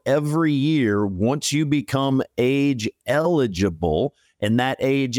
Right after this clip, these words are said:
as of this year is age seventy-three. That was changed by the Secure Act two point oh that went into effect at the beginning of this year. Um, missing that deadline of having to take minimum distributions can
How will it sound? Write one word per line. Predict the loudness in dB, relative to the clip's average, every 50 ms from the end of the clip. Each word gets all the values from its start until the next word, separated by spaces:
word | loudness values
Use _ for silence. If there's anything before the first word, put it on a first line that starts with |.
| -2 0
as | 0 0 0 0 0
of | 0 0 0 0 0 -2 -4 -2 -2
this | 0 0 0 -2 -2
year | -2 0 0 2 2 2 2 2 2 2 0 0
is | 0 -2 -2 -4 -2 -2
age | 0 0 0 0 -2 -2
seventy-three. | -2 -2 0 0 0 0 0 0 0 2 2 0 0 -2 -4 -6 -2 0 0 2 2 2 2 2 2
That | 2 0 0 0
was | -4 -4 -4 _
changed | -6 -4 -2 -2 0 0 2 2 2 0 0 -2 0
by | 0 0 2
the | 0 0
Secure | -2 -2 -4 -4 -2 0 0 2 2 0
Act | 0 -2 -4 _
two | -4 -4 -4 -2
point | 0 0 0 0 0 0 0
oh | 0 0 2
that | 0 0 0 0
went | 0 0 2 0
into | 0 0 0 -2
effect | 0 0 -2 -2 -2 -4 -6 -10 _ _ _ _
at | -6 -4
the | -4 -2
beginning | -2 -2 0 0 0 0 2 2 2 0
of | 0 0
this | 0 0 0 0 0
year. | 0 0 0 0 -2 -6 -14 -20 -20 -20 _ _ _ -2
Um, | -2 0 0 -2 -4 -4 -2
missing | 0 0 2 2 0 0 0 0 2 2 2 2
that | 2 2 0 0 -2 -6 -8 -4
deadline | 0 0 0 0 0 0 0 0 0 0 0 0 0 -2 _ _ _ -4
of | -2 -2 -2 -2
having | -2 -2 -2 -2 0 0 0 0 0 0
to | -2 -2
take | -4 -2 0 0 0 -2 -4 -2
minimum | -2 0 2 2 2 2 0 0 0 0 0 0 0 0
distributions | 0 -2 -2 -2 -4 -4 -4 -2 0 0 0 0 0 0 0 2 2 2 0 -2 -4 _ -14 _ _ _ _ _ -6
can | -2 0 0 0 0 0 0 0 2 0 0 0